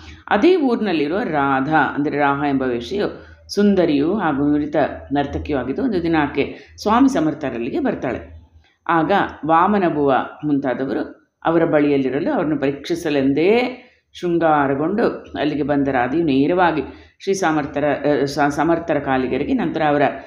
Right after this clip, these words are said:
ಹತ್ತಿರನೇ ಕೂತ್ಕೋತಾಳೆ. ಆಗ ಗುರುಗಳು ಆಕೆಯನ್ನು ನೋಡಿ ನಕ್ಕು, "ನೀನು ಇಲ್ಲಿಗೆ ಏಕೆ ಬಂದೆ? ನಿನಗೆ ನನ್ನಿಂದ ಏನಾಗಬೇಕಾಗಿದೆ?" ಅಂತ ಕೇಳ್ತಾರೆ. ಆಕೆ ಸಾಮಾನ್ಯವಾಗಿ ತನ್ನ ಗುಣಗಳನ್ನು ಪ್ರ-, ಪ್ರದರ್ಶಿಸುತ್ತಾ ಶ್ರೀ ಸಮರ್ಥರಿಗೆ ಕಿರುನೋಟ ಬೀಳ್ತಾಳೆ. ಆಗ ಮತ್ತೆ ಗುರುಗಳು ಆಕೆಯ ಕುರಿತು, "ಪುರುಷನಿಗೂ ಸ್ತ್ರೀಗೂ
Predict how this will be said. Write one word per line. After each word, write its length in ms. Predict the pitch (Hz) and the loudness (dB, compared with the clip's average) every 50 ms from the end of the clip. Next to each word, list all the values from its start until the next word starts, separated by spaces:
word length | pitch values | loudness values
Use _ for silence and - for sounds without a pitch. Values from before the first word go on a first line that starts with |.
| - - _ _ - | -20 -20 _ _ -8
ಹತ್ತಿರನೇ 420 | 156 139 - 160 151 139 139 165 | -8 -6 -4 -4 -2 -2 -2 -2
ಕೂತ್ಕೋತಾಳೆ. 600 | - 220 208 - - 135 - 113 - - - - - - - | -2 -4 -6 -6 -6 -6 -6 -6 -8 -8 -10 -16 -20 -8 -4
ಆಗ 220 | 151 147 139 143 135 | -4 -2 0 0 0
ಗುರುಗಳು 280 | 147 139 139 151 147 | 0 0 0 0 2
ಆಕೆಯನ್ನು 440 | 139 131 131 131 135 139 135 131 127 | 2 0 -2 -2 -2 -2 -2 0 0
ನೋಡಿ 180 | 127 127 127 117 | -2 -2 -2 -4
ನಕ್ಕು, 600 | 131 127 127 - - 185 165 - - - - - - - - | -4 -6 -6 -6 -4 -4 -4 -4 -6 -12 -20 -20 -20 -6 -4
"ನೀನು 160 | 165 165 160 | -2 0 2
ಇಲ್ಲಿಗೆ 240 | 156 147 147 131 156 | 2 2 2 2 2
ಏಕೆ 200 | 170 175 - 208 | 0 0 0 -2
ಬಂದೆ? 360 | - 156 147 139 127 123 120 - - - - - - - - - - - | 0 0 0 0 0 -2 -4 -6 -8 -14 -20 -20 -20 -20 -20 -12 -2 0
ನಿನಗೆ 240 | 202 226 240 226 214 | 2 4 4 4 4
ನನ್ನಿಂದ 380 | 196 185 190 208 226 262 262 | 4 2 2 2 2 4 4
ಏನಾಗಬೇಕಾಗಿದೆ?" 840 | 269 254 226 214 202 175 170 156 160 151 156 147 139 135 135 135 135 | 4 2 2 0 -2 -2 -2 -2 -2 -2 -2 -4 -4 -4 -4 -2 -2
ಅಂತ 160 | 131 135 180 | -2 -4 -6
ಕೇಳ್ತಾರೆ. 520 | 175 - 165 135 127 - 143 123 123 120 - - - - - - - - - - - | -6 -4 -4 -4 -4 -4 -4 -4 -4 -6 -6 -10 -12 -14 -14 -16 -16 -18 -10 -4 -2
ಆಕೆ 240 | 175 180 185 190 | -2 0 0 0
ಸಾಮಾನ್ಯವಾಗಿ 840 | 180 185 175 160 165 165 160 165 170 180 185 180 180 175 165 170 170 | 2 2 2 2 2 2 2 2 2 0 0 2 2 0 0 0 -2
ತನ್ನ 160 | 165 165 160 | -4 -4 -2
ಗುಣಗಳನ್ನು 400 | 143 156 156 151 156 160 156 151 | -2 -2 -2 -2 -2 -2 -4 -4
ಪ್ರ-, 360 | - 151 143 139 - - - | -4 -6 -8 -8 -10 -14 -8
ಪ್ರದರ್ಶಿಸುತ್ತಾ 680 | - 151 147 139 151 147 - 160 143 - - - - 208 220 - - - - - _ _ - | -4 -2 -2 0 -2 -2 -2 -4 -6 -6 -8 -4 -2 -2 -2 -2 -6 -12 -18 -20 _ _ -2
ಶ್ರೀ 100 | - 180 | -2 0
ಸಮರ್ಥರಿಗೆ 580 | 180 175 160 156 147 139 - 151 151 151 185 | 2 2 2 2 0 0 -2 -2 0 0 -2
ಕಿರುನೋಟ 500 | 185 - 180 170 160 160 165 160 151 147 | -2 0 0 2 2 2 2 0 0 -2
ಬೀಳ್ತಾಳೆ. 680 | 143 131 131 123 - - - 117 107 104 - - _ _ _ _ _ _ _ - 127 | -2 -2 -2 -2 -2 -4 -6 -6 -6 -6 -10 -14 _ _ _ _ _ _ _ -2 0
ಆಗ 140 | 131 143 | 0 2
ಮತ್ತೆ 360 | 151 151 143 143 - - 185 180 | 2 0 0 -2 -2 -2 0 0
ಗುರುಗಳು 260 | 156 156 143 151 151 | 2 0 0 0 0
ಆಕೆಯ 280 | 139 131 - 135 135 | -2 -2 -2 -2 -2
ಕುರಿತು, 280 | 127 131 131 - 123 - | -2 -2 -4 -6 -4 -4
"ಪುರುಷನಿಗೂ 460 | 156 156 147 - 151 139 131 131 135 | -2 -2 -2 0 0 0 0 0 -2
ಸ್ತ್ರೀಗೂ 560 | 127 131 147 156 151 139 139 139 131 - - | -2 0 0 2 2 4 2 2 2 0 -6